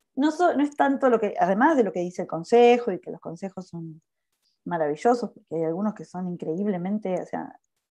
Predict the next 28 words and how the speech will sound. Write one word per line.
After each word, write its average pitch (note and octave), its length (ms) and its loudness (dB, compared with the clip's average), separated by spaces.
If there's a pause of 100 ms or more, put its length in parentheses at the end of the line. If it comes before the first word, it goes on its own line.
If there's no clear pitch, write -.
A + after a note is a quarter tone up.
(300)
de F#3 120 -6
todo D4+ 340 2
lo A3 120 4
que F#3 140 -4
el, F3 400 -2 (460)
eh, A#2 140 -10 (1120)
hay B3 140 6
que B3 160 2
ser D#4 340 4
para G#3+ 160 6
ser B3 200 4
una A3 160 6
buena C4 360 4
persona G3+ 420 -4
con, E3 580 -4
¿m? G#3 280 -6 (680)
Y, F3+ 380 -6
y F#3 100 -4
realmente G3+ 460 2
hay F3+ 140 4
un, F3+ 360 -6
pues, G3 240 2
es A3 200 -2
un F#3+ 80 -2
compendio, F3 560 -2
pero F3+ 240 -4 (100)
esto C#4 440 -2
es G3 340 -2